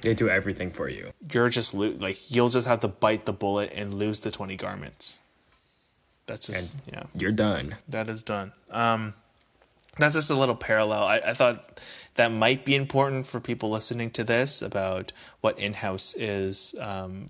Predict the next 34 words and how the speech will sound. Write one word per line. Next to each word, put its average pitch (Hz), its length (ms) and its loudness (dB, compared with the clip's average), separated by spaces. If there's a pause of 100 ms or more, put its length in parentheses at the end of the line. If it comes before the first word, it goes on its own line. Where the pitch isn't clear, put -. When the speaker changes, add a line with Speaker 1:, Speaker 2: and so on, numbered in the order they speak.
(100)
Speaker 2:
with - 140 -8
watches, 110 640 2 (380)
in-house 107 400 -2
is 95 240 -6
with, 95 280 -10
uh, 65 520 -4
or 78 220 -8
vertically 117 460 0
integration 98 800 -8
with 107 160 -8
apparel 85 380 -4
manufacturing. 92 760 -10 (420)
I 131 100 6
wanna 165 180 6
kinda 170 240 2
sum 135 240 4
up 123 180 4 (100)
that 117 360 2
topic 107 380 0
that 101 140 0
we 101 120 -2
just 98 240 -4
had 98 240 0
about 90 320 -4
the 95 60 -10
movements. 107 760 -2 (480)
Um, 98 480 2 (140)
in-house 123 880 2 (100)
versus 110 540 -4
off-the-shelf. 110 800 0 (100)
Darius, 117 340 2
do - 140 -4
you 107 80 0
care? - 460 -4